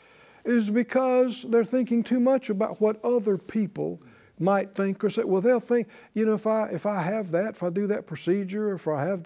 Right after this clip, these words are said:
have that, or I take that medicine, or I do that," they'll think I don't have faith.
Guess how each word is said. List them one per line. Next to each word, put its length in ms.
have 320
that, 160
or 120
I 60
take 280
that 180
medicine, 640
or 180
I 60
do 200
that," 220
they'll 160
think 240
I 140
don't 180
have 380
faith. 520